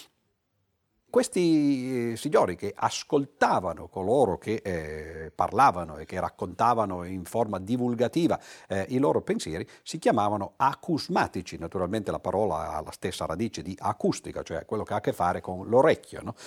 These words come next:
Eh, origliatori, ascoltatori. E questo tipo di filosofia era appunto semplicemente divulgazione per il popolino, diciamo così, o per il pubblico, il grande pubblico.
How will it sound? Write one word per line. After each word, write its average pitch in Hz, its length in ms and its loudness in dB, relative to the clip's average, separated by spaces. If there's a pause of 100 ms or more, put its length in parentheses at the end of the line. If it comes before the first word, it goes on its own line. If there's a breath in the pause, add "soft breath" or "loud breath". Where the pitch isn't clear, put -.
(140 loud breath)
Eh, 104 180 -4
origliatori, 156 880 6
ascoltatori. - 1000 -2 (360 loud breath)
E 233 180 4
questo 208 260 0
tipo 302 240 2
di 117 80 0
filosofia 143 640 0
era - 220 0
appunto - 340 -6
semplicemente 151 600 -6
divulgazione 98 840 -4
per 147 180 0
il 127 100 -2
popolino, 85 560 -2
diciamo 78 320 -8
così, 76 240 -8
o 90 80 -2
per 78 140 -4
il 78 80 -4
pubblico, - 500 2
il - 60 -16
grande 90 280 -6
pubblico. - 320 -18